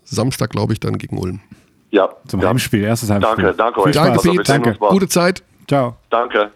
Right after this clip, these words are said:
Speaker 2: Tschüss.
Speaker 1: Ja. Ja, wir haben viele interessante Trainer in der Liga. Aber das sage ich, glaube ich, jedes Mal, ne, wenn wir einen interviewt haben.
Speaker 3: Möglich.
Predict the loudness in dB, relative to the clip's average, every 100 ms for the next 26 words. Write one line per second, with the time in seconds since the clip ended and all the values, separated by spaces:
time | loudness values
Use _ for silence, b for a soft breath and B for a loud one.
0 | _ -10 -6 -6 -8 -18 B B B B
1 | B B B B B _ _ _ _ _
2 | _ _ _ _ _ _ _ -8 -4 -2
3 | -2 -4 -6 -10 -16 _ -20 -14 -4 -4
4 | -4 -8 -10 -8 -8 -8 -8 -6 -8 -10
5 | -10 -8 -8 -8 -8 -8 -8 -4 -2 -2
6 | -4 -4 -4 -6 -6 -6 -6 -6 -8 -6
7 | -6 -8 -8 -10 -8 -6 -6 -8 -6 -6
8 | -6 -8 -10 _ B B B 2 4 4
9 | 2 -2